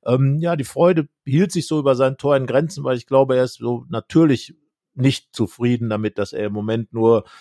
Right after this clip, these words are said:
von der Bank aus kommt. Aber wenn er von der Bank aus kommt, dann bringt er was. Hat ja schon in Mainz beim, äh, beim eins zu eins da mit, äh, vielen, äh, Aktionen Richtung Tor geglänzt. Jetzt hat er sein Tor gemacht. Vielleicht, äh, auch das etwas, was ihm gut tut. Äh, wir werden ja gleich über die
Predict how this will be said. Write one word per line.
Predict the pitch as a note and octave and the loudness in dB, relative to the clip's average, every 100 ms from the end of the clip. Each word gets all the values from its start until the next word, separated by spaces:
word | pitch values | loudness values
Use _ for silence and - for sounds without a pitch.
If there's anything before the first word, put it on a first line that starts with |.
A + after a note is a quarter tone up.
| - | -20
von | _ A#2+ | _ -2
der | A#2 | 0
Bank | G#2+ A#2 C3+ | 2 2 2
aus | C3+ B2+ - | 2 0 2
kommt. | C3+ C3 C#3 | 2 2 0
Aber | A2+ A2 | -2 2
wenn | G3+ | 2
er | A3+ D#3 | 2 0
von | G#2 | -4
der | F#2 | -6
Bank | F2 F#2 - | -6 -8 -6
aus | G#2+ - | -6 -6
kommt, | C3+ C#3 | -8 -4
dann | A#2 | -2
bringt | G#2 D3 D3 | 0 0 0
er | G#2 | 0
was. | G#2 - | 0 -2
Hat | A2+ | -2
ja | A2 | -2
schon | - A#2+ | -4 -8
in | A2+ | -8
Mainz | G#2+ G#2 C3 D3 - | -6 -6 -6 -10 -14
beim, | B2 A#2+ A2+ A#2 | -8 -8 -8 -8
äh, | G#2+ A2 | -2 -2
beim | A2 G#2+ G#2+ | -2 -4 -4
eins | A#2 A#2 - | -6 -8 -6
zu | - | -2
eins | A2+ C3 - | 0 0 -4
da | - A#2 A#2 | 0 2 2
mit, | A#2 - - | -2 -8 -4
äh, | A2+ A#2 G#2 - - - - - - | 2 2 2 -2 -20 -18 -18 -20 -6
vielen, | - C#3+ C#3 C3 A2+ | 2 4 4 2 -2
äh, | |
Aktionen | A#2+ A#2+ A2 - - C#3+ C3+ | 0 0 -2 -6 0 2 2
Richtung | B2+ - C#3+ C3 | 0 -2 -4 -4
Tor | B2+ C3 | 0 0
geglänzt. | A#2+ B2 B2 C3+ | 0 0 0 0
Jetzt | B2+ - | -4 -4
hat | B2+ | -2
er | A#2 | -2
sein | A2 A2+ | 0 -2
Tor | - C3 | 0 0
gemacht. | A#2 A#2+ D#3 - - | 2 0 -2 -4 -20
Vielleicht, | - A#2+ A#2+ - - | -4 -2 -2 -6 -6
äh, | |
auch | A2 A2+ - - | -2 0 0 0
das | B2+ C3+ | 0 0
etwas, | C3+ A#2+ B2 - | -4 -2 -2 -2
was | B2 B2 | -4 -2
ihm | A#2+ | -4
gut | C3 C#3 - | 0 -2 0
tut. | D3 C#3 - | 0 0 -2
Äh, | - A2+ A2 | -2 -2 -2
wir | G#2+ | -2
werden | A2+ A2+ | -2 -2
ja | A2 | -4
gleich | G#2+ G#2+ - | -2 -2 -4
über | A2+ A2 | -6 -4
die | A2+ A2 | -2 -4